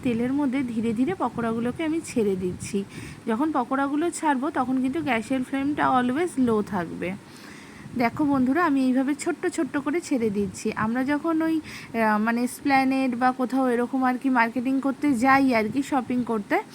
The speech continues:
তখন দেখবে এই টাইপের ডালের পকোড়াগুলো ভ্যান নিয়ে বিক্রি করে। আমিও প্রচুরবার কিনে খেয়েছি, জানি সেগুলো ভালো নয়, খাওয়া উচিত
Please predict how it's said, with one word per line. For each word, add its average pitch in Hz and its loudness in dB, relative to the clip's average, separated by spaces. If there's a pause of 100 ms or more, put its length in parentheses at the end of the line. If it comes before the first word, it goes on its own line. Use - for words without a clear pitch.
(320)
তখন 302 4
দেখবে 311 2
এই 269 4
টাইপের 294 2
ডালের 240 4
পকোড়াগুলো 262 2
ভ্যান 233 0
নিয়ে 254 4
বিক্রি 214 2
করে। 180 0 (340)
আমিও 359 2
প্রচুরবার 302 2
কিনে 269 2
খেয়েছি, 277 2
জানি 285 4
সেগুলো 285 2
ভালো 254 2
নয়, 254 2 (500)
খাওয়া 254 4
উচিত 254 2